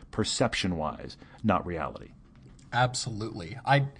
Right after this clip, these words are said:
Speaker 2: I couldn't agree with you more, as a matter of fact. I am super intrigued by this question, and the designer in me says, "Well, <coughs> think about the generations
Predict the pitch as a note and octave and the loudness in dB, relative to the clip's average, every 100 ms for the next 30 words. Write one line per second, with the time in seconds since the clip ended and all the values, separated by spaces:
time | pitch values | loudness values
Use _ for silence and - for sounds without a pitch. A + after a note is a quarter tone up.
0 | - - - - C#3 D#4+ D3 C3 C#3+ C3 | -20 -20 -4 -2 2 4 4 6 8 6
1 | A2 G#2 A2 A2+ A2+ - B2 A2+ G2 G2 | 4 -2 -2 -2 -4 -8 -8 -2 -2 -2
2 | - F#2 - - - C3+ C#3+ A#2+ G#2+ - | -6 -8 -8 -10 2 6 8 6 0 -6
3 | - - - - - - - C4 A#3+ D#3+ | -16 -18 -18 -20 -8 4 8 8 6 2
4 | C#3+ E3 C#3+ C3 C3+ - C#3 C3+ C3+ C3 | 6 6 8 6 6 6 6 8 6 8
5 | C3+ C3+ C#3 C#3 D#3+ C3 G#2+ G#2+ - A#2 | 8 8 8 10 10 6 4 2 2 4
6 | G#2+ G#2 G#2+ - - - - - C3+ B2+ | 2 0 -2 -4 -8 -20 -10 6 10 10
7 | D#3+ - - - - - - - - B5+ | 8 2 -16 -20 -20 -20 2 12 12 12
8 | - - - D#3 - - - - - C4 | 10 10 8 6 2 -8 -20 -16 -2 0
9 | D4 D3+ C3+ C3 - C3 C3+ A#2+ D3+ D3+ | 4 10 10 10 4 4 4 6 6 8
10 | C#3 B2+ C3+ B2 A#2+ | 8 8 6 4 2